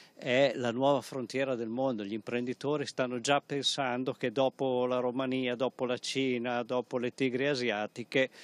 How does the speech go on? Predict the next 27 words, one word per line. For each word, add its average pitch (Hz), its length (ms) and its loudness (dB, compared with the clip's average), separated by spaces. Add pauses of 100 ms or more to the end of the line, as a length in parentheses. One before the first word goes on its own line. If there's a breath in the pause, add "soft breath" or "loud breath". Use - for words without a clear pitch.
(360 loud breath)
i, 135 260 -4
i - 20 -2
nuovi 135 360 4
luoghi 135 340 6
dove 123 240 2
investire 143 480 0
sono 127 240 -2
proprio 117 320 -2
lì, 143 160 -2
ci - 80 -10
sono 123 220 -6
paesi 131 340 2
che 127 140 -4
crescono 117 480 -6
a - 20 -4
due 113 180 -6
cifre, 117 480 -2
quindi 131 400 -4 (500 loud breath)
può 160 140 4
diventare 170 480 4
un'enorme 170 520 4
potenzialità. 170 840 2
Noi 180 180 2
dovremmo 147 380 2
favorire, 139 680 -2
tra 131 160 -4
l'altro, 110 600 -2